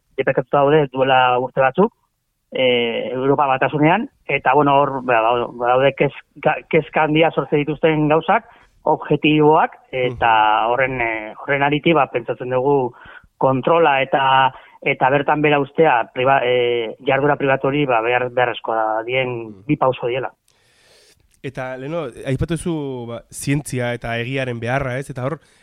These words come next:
Speaker 2: herritar talde bat aritu da laginak biltzen, ezta? Eh, erros-, erroskailuaren inguruan. Eh, horri,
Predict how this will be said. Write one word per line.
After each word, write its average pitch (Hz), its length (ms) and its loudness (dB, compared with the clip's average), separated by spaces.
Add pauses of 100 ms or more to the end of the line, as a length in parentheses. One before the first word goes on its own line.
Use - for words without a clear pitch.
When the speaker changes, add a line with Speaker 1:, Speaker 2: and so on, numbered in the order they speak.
(140)
Speaker 2:
herritar 147 340 -6
talde 170 260 -6
bat 175 180 -4
aritu 147 320 -4
da 135 400 -2
laginak 127 520 -2
biltzen, 127 380 -8
ezta? 127 380 -8
Eh, 107 500 -10 (100)
erros-, 117 300 -10
erroskailuaren 120 1400 -8
inguruan. 120 640 -8 (720)
Eh, 113 360 -10
horri, 127 240 -8